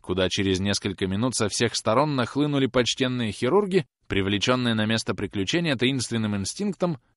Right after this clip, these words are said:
подобно коршунам, которых тот же инстинкт и с такой же поспешностью наводит на труп верблюда, издохшего среди пустыни. Когда пациент после некоторых трудов приведён был в чувство,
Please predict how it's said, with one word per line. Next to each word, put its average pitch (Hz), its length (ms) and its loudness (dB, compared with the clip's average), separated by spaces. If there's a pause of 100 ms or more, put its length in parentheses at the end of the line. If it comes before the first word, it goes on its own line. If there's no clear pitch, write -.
(140)
подобно 107 480 -2
коршунам, 92 640 0 (340)
которых 90 480 -2
тот 107 200 2
же 95 140 -2
инстинкт 98 640 -6 (180)
и 92 120 -6
с - 60 -6
такой 107 280 0
же 98 120 0
поспешностью 127 800 -2
наводит 113 400 2
на 107 120 0
труп 113 280 -2
верблюда, 117 680 -2 (260)
издохшего 85 640 -4
среди 90 340 -6
пустыни. 85 640 -10 (1600)
Когда 80 340 -4
пациент 95 640 -2
после 92 280 -4
некоторых 92 500 -6
трудов 95 460 0
приведён 95 520 -2
был 90 140 -2
в - 80 -14
чувство, 190 440 -6